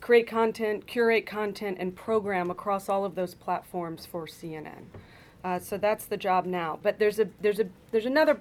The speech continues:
part of that job, which is, uh, equally exciting, which is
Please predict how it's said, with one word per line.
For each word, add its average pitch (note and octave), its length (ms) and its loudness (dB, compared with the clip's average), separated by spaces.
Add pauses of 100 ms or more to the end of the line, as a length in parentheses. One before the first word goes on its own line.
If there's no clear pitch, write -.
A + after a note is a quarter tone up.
(140)
part C#4+ 320 6
of G#3 80 0
that F#3 240 4
job, E3+ 420 2 (440)
which F#3+ 140 -6
is, G3+ 280 -4 (100)
uh, F3 360 2 (460)
equally G#3 580 0 (200)
exciting, F#3 600 0
which E3+ 180 -6
is F3 260 -6